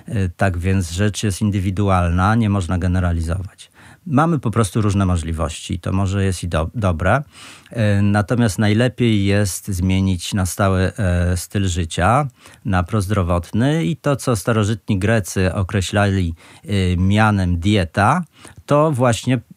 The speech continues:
mm, w tym języku starogreckim oznacza styl życia, na który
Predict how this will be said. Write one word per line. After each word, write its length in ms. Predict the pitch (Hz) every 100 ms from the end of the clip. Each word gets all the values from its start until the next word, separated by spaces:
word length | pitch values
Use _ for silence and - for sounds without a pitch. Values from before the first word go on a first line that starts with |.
| -
mm, 280 | 117 104
w 120 | 90 -
tym 220 | 110 110
języku 560 | 101 98 95 104 104
starogreckim 640 | 92 107 101 98 95 - 127
oznacza 400 | 120 92 92 123
styl 460 | - - 107 110 120
życia, 460 | 147 120 - - - - - - -
na 140 | 110
który 460 | 110 - 104 110 120